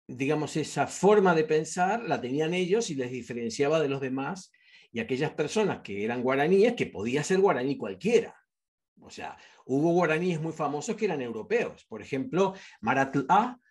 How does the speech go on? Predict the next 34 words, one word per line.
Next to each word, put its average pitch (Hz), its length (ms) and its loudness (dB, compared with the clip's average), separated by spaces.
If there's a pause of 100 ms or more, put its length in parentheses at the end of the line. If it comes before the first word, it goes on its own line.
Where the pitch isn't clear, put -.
(280)
que 117 240 0
es 143 180 -6
un 139 100 -2
señor 170 640 0 (120)
portugués, 139 840 -2 (500)
que - 120 -16
fue 131 160 -2
un 135 60 0
líder 156 260 0
guaraní 156 400 2
muy 127 320 0
poderoso 170 560 0
que 110 80 -12
atacó 104 320 -4
a - 20 2
los 147 180 -2
incas 190 520 -2
en 120 100 -8
el 101 140 -10
siglo 131 420 -2
dieciséis, 190 840 -2 (540)
y 113 160 -10
que 123 120 -2
originalmente 175 800 2
nació 180 260 0
en 120 80 -4
Portugal, 139 680 -2 (460)
y 104 140 -12
le 107 120 -6
ll-, - 180 -8
se - 160 -6
llamaba 131 300 2
Aleixo 127 580 0
García. 123 600 -2